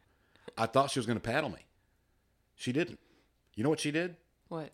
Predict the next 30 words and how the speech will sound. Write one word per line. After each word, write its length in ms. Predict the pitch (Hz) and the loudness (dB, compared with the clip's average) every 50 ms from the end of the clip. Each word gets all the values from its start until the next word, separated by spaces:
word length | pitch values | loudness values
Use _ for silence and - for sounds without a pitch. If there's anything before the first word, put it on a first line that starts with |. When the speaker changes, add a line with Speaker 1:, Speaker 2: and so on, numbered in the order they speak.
| _ _ - | _ _ -8
Speaker 1:
She 160 | - - 151 | -4 0 0
made 240 | 156 151 151 156 151 | 2 2 2 2 2
me 140 | 147 127 | 2 2
a 60 | 107 95 | 2 0
school 360 | - - - - 147 151 139 | 0 -2 -2 -2 -2 -2 -2
safety 400 | - - - 139 139 - - - | -2 -2 0 0 -2 -2 -4 -8
patrol 460 | - 101 - - 101 90 76 65 62 - _ _ _ _ _ _ _ _ _ _ _ _ _ _ _ _ - | -8 -8 -8 -6 -6 -6 -6 -8 -12 -16 _ _ _ _ _ _ _ _ _ _ _ _ _ _ _ _ -4
officer. 440 | 98 92 - - - - 67 - - _ _ _ _ _ _ _ _ _ _ _ _ _ _ - | -4 -4 -4 -6 -10 -12 -12 -16 -20 _ _ _ _ _ _ _ _ _ _ _ _ _ _ -8
Speaker 2:
Really? 500 | 208 262 381 392 160 127 131 123 - - | -6 -6 -4 -4 -6 -6 -8 -8 -10 -10
Speaker 1:
She 440 | 175 - - - 151 160 175 175 170 | -8 -6 -4 -2 -2 -2 -2 -2 -2
saw 400 | - - - 160 156 156 156 156 | -2 0 2 2 4 4 4 4
the 100 | 147 143 | 2 2
potential 680 | 139 - 101 - - - 139 139 127 - - 95 65 - - _ _ _ _ - | 0 -2 -4 -6 -2 -2 0 0 0 -2 -4 -6 -6 -8 -12 _ _ _ _ -10
Speaker 2:
Oh, 120 | 180 151 | -8 -4
Speaker 1:
in 200 | 107 104 101 98 | -2 -2 0 0
me. 240 | 95 92 87 87 87 | 0 -2 -2 -4 -6
Speaker 2:
Lord. 240 | - 147 151 151 160 - - - - - _ _ _ _ - | -6 -8 -8 -10 -14 -18 -20 -20 -20 -20 _ _ _ _ -2
Speaker 1:
I 120 | 110 110 | 0 0
had 200 | 110 120 113 - | 2 0 0 -2
charisma, 640 | - - 127 120 127 147 151 123 123 120 107 82 - - - _ _ _ _ _ _ _ _ _ _ _ _ _ _ _ _ _ _ - | 0 0 4 6 6 6 6 6 4 0 0 -2 -4 -10 -16 _ _ _ _ _ _ _ _ _ _ _ _ _ _ _ _ _ _ 0
personality, 840 | - 143 139 - - 139 135 139 143 143 139 135 123 104 87 71 - - _ _ _ _ _ - - _ - | 2 4 4 4 4 2 2 4 4 4 4 4 4 2 0 -4 -10 -14 _ _ _ _ _ -20 -20 _ -2
work 320 | 110 143 185 190 180 175 156 | 4 6 6 6 6 4 2
ethic. 240 | 143 123 - - 107 | 2 0 0 0 -2
Well, 120 | 101 82 | -2 0
she 120 | - 135 | 0 -2
didn't 120 | 107 87 82 | -4 -4 -6
know 120 | 82 82 | -8 -8
any 160 | 80 78 80 | -10 -10 -10
of 60 | 78 82 | -8 -6
that. 220 | 95 95 95 - | -6 -6 -6 -8